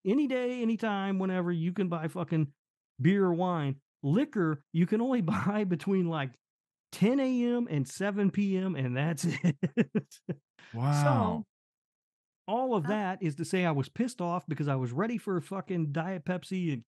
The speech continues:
Speaker 1: and, uh, Sailor Jerry. Instead, I'm sitting here drinking a fucking thing of Cheer wine.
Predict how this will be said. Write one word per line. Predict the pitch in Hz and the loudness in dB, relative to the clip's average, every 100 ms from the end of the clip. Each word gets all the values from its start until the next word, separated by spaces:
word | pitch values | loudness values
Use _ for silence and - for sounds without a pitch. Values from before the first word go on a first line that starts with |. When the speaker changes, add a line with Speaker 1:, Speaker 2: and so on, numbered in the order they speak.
| - | -6
Speaker 1:
and, | 139 123 | -4 -2
uh, | 120 120 117 | -4 -6 -8
Sailor | - 180 196 175 | -8 -6 -4 -4
Jerry. | 165 180 180 175 - _ _ _ _ _ _ | -2 -2 -2 -4 -6 _ _ _ _ _ _
Instead, | 156 151 - 175 156 | 0 0 0 -2 0
I'm | 139 | -4
sitting | 180 | -2
here | 143 151 | -2 0
drinking | 135 139 | -2 -4
a | 123 | -8
fucking | - 143 135 | -8 -8 -4
thing | 139 | -4
of | 120 | -4
Cheer | 147 117 | -6 -6
wine. | 120 113 113 | -8 -12 -14